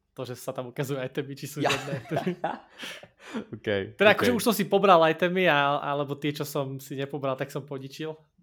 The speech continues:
Speaker 2: Jo.
Speaker 1: Takže som si to nejak nevšimol.
Speaker 2: Mhm, mhm. Takže sa ti to, no,
Speaker 1: Hej,
Speaker 2: jasné.
Speaker 1: ale ešte, ešte sa na to pozriem, ale mám ešte jednu vec. <laughs>
Speaker 2: Ty jo, povídej.
Speaker 1: No, už keď sme zmenili to Ačko na potvrdzovanie,
Speaker 2: Áno.
Speaker 1: tak vidím s tým, že d-,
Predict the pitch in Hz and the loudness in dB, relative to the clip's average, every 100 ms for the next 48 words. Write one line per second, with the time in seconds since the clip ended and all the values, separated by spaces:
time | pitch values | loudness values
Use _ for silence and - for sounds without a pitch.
0 | _ _ 90 87 80 135 131 131 135 131 | _ _ 0 0 0 -4 -10 -6 -6 -6
1 | _ _ - 131 - 147 127 123 _ _ | _ _ -12 -12 -12 -14 -12 -12 _ _
2 | _ _ _ _ _ _ 147 85 82 82 | _ _ _ _ _ _ -6 -4 -4 -4
3 | 76 _ 92 87 80 76 - 90 80 80 | -8 _ -10 -8 -8 -12 -16 -14 -14 -16
4 | - 85 73 - 80 139 131 127 185 175 | -12 -12 -12 -10 -6 -4 -2 2 2 2
5 | 170 156 170 165 147 139 131 131 131 131 | 0 -2 -4 -6 -4 -4 -4 -10 -10 -8
6 | 131 - 151 151 151 147 147 147 - - | -10 -6 -4 -2 -2 -2 -4 -6 -12 -20
7 | _ _ 185 208 185 202 202 196 185 - | _ _ -2 -2 0 -4 -4 -6 -8 -10
8 | - - 143 - - 196 - 175 - 104 | -18 -12 -12 -12 -2 -2 0 -2 0 0
9 | 87 120 135 120 90 - _ 160 165 165 | 2 2 0 0 -2 -4 _ -2 0 0
10 | 165 196 170 165 190 165 156 143 165 - | 0 0 2 0 0 -4 -4 -2 -2 -2
11 | 143 139 - _ - 139 143 147 131 131 | -6 -6 -8 _ -12 -10 -10 -12 -10 -10
12 | 120 127 170 _ _ - - - 85 73 | -12 -14 -16 _ _ -20 -12 -6 -4 -4
13 | 143 135 180 202 - 160 156 135 139 127 | -6 -6 -6 -6 -6 -6 -6 -6 -6 -6
14 | 127 | -10